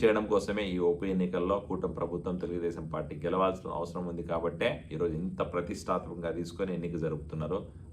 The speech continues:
ఆ ఎన్నికల్లో ప్రజలు కూడా ఒక మ్యాండేట్ ఇవ్వడానికి రెడీ అయిపోయినారు. ఖచ్చితంగా ఈరోజు పులివెందుల ప్రాంతంలో, కడప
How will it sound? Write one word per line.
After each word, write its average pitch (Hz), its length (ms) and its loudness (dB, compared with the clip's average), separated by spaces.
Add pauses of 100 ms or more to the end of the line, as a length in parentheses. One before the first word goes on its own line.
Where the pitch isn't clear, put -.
ఆ 80 40 2 (100)
ఎన్నికల్లో 92 500 2
ప్రజలు 104 360 6
కూడా 113 160 10 (720)
ఒక - 80 -6 (100)
మ్యాండేట్ 113 340 6
ఇవ్వడానికి 95 400 2
రెడీ 90 200 4
అయిపోయినారు. 85 380 -2 (100)
ఖచ్చితంగా 92 520 -2 (100)
ఈరోజు 85 300 2
పులివెందుల 87 440 -2
ప్రాంతంలో, 85 480 -2 (220)
కడప 90 200 0